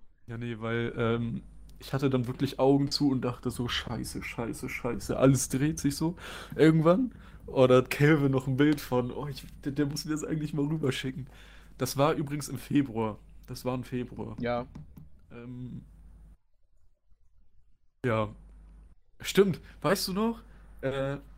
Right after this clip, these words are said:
Speaker 1: da saßen doch du, ich und Calvin hier bei mir im Zimmer. Wir haben Shisha geraucht. Und dann hat Calvin doch in seine Insta-Memories geguckt und er so, „Digga,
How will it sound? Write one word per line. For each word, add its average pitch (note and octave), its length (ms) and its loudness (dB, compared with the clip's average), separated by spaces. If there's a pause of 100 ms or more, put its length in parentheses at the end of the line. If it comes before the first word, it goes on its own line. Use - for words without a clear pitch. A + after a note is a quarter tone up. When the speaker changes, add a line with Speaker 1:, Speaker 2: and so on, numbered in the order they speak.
Speaker 1:
da C3+ 120 0
saßen D3+ 340 0
doch C#3 160 0
du, D3 260 -2
ich D#3 180 -2
und D3+ 120 -4
Calvin E3 360 -2
hier D3+ 140 0
bei D3 120 0
mir D3+ 120 -2
im D3 120 -6
Zimmer. E3+ 480 -6
Wir C3+ 180 -2
haben C3+ 340 -2
Shisha E3+ 360 -4
geraucht. C#3+ 440 -2 (600)
Und C3 140 2
dann D#3 320 2
hat C#3 180 -2
Calvin D3+ 400 4
doch D3 160 0
in C3+ 100 0
seine C3+ 220 4
Insta-Memories C3 840 2
geguckt C3+ 320 -4
und C3 80 -4
er D3 100 -2
so, C#3 200 -2 (460)
„Digga, G3+ 680 2